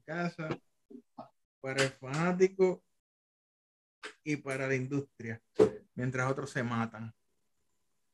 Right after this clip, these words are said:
Hay que decir las cosas como son. Pero venimos a hablar, hablamos primero con el payaso. Vimos que está en un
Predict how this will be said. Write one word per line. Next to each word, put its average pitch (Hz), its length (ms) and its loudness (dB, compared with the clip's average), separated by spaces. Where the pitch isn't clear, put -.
Hay 117 100 -4
que 127 80 0
decir 127 260 4
las 123 100 2
cosas 120 320 -6
como 113 240 2
son. 104 240 -10
Pero 143 480 8
venimos 190 380 10
a 214 60 12
hablar, 208 380 12
hablamos 143 400 2
primero 175 320 8
con 170 120 4
el 170 120 2
payaso. 120 580 0
Vimos 113 300 -2
que 127 100 -6
está 123 300 4
en 123 60 4
un 127 480 -6